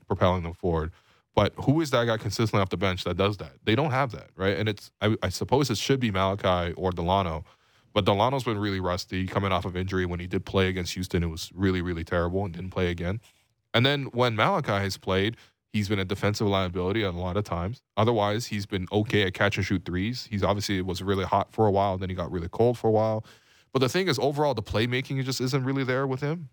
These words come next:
And that's what you need more of anything than from a third guard. And that's where you, you have needed to see the front office go outside of the organization to bring that player in for the last two seasons,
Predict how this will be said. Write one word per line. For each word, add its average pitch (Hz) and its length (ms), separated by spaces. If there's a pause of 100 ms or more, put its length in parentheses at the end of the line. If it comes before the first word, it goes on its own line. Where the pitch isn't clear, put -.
(160)
And 101 100
that's 98 180
what 113 80
you 110 80
need 101 180
more 98 520
of 104 80
anything 113 400
than 104 180
from 107 220
a 104 80
third 104 240
guard. 95 320
And 90 100
that's 101 240
where 107 220
you, 101 340
you 117 140
have 110 160
needed 113 320
to 104 80
see 113 120
the 101 120
front 95 200
office 90 320
go 98 240
outside 92 440
of 87 40
the 90 60
organization 85 800 (260)
to 107 120
bring 107 260
that 95 200
player 90 300
in 90 220
for 95 80
the 87 80
last 90 280
two 92 140
seasons, 104 540